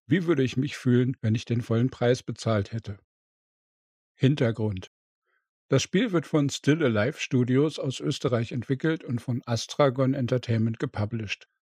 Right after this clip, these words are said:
Still Alive hat unter anderem den Bus Simulator achtzehn entwickelt und auch das witzige Polizei- und Feuerwehrmanagementspiel Rescue H Q.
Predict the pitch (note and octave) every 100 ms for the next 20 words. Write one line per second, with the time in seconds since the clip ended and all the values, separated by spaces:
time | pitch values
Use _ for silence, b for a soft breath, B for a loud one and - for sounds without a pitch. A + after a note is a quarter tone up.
0 | - - D3 E3+ B2 C#3 - B2+ - C#3
1 | C#3+ C3 C#3+ C#3+ D3 C3+ B2+ A2+ D#3+ D3+
2 | D#3 C#3 C#3 C3+ C#3 C3 - C3+ - -
3 | C#3 B2 A2+ C3 - D3 - _ C#3+ E3
4 | C#3 - C3 D3+ D#3+ F3 D#3+ D3 D3+ C#3
5 | - C3 D3 D3+ D3 B2 C#3 C#3+ C#3+ C#3+
6 | C3 B2+ B2+ - B2 B2+ - - B2 B2
7 | - - C3+ - - - B2+ G2 - B2
8 | - - - G#2+